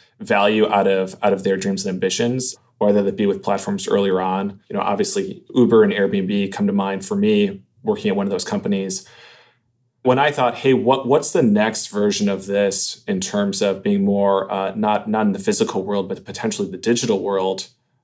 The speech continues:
you know, we, we started to look for opportunities there. And you were there earlier, obviously, than, than everybody else.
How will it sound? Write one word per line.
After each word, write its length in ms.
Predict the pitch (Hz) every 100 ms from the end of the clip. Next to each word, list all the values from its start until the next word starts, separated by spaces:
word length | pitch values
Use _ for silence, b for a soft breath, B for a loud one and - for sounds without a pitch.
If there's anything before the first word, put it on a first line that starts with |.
| _ 107
you 100 | 107
know, 220 | 95 95
we, 320 | 95 110 110
we 180 | 110 104
started 300 | - 123 107
to 80 | 98
look 200 | 101 98
for 180 | 104
opportunities 640 | 92 98 - 98 92 92 -
there. 360 | 90 87 - _ _ _ -
And 140 | 120
you 100 | 139
were 120 | 151
there 160 | 127 117
earlier, 400 | 110 110 113 104
obviously, 480 | 101 107 - 110 98
than, 260 | 98 90
than 100 | 98
everybody 460 | 95 98 95 98 92
else. 420 | 92 123 - -